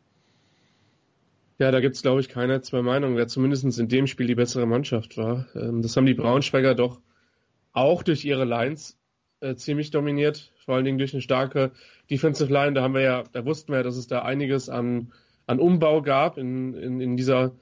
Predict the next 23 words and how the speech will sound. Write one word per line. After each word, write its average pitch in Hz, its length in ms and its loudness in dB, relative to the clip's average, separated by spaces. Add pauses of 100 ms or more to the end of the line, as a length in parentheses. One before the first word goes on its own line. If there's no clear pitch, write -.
(400)
äh, 123 480 4
vor 139 160 0
der 147 140 4
Saison. 139 400 -2 (560)
Ähm, 120 540 -2 (200)
Dresden 160 680 0 (280)
mit 131 420 0
den, 123 420 0
den 120 180 -4
sieben 147 340 -2
Punkten, 151 680 -2 (300)
ähm, 123 260 0
durch 131 200 2
einen 120 80 -2
Pick 131 180 0
Six. - 420 -2 (280)
Also 127 240 0
die 123 160 -4
Offense 147 420 -2
hat 135 220 -2 (440)
nichts 156 340 -2
produziert. 156 680 -2 (880)
Ähm, 131 720 2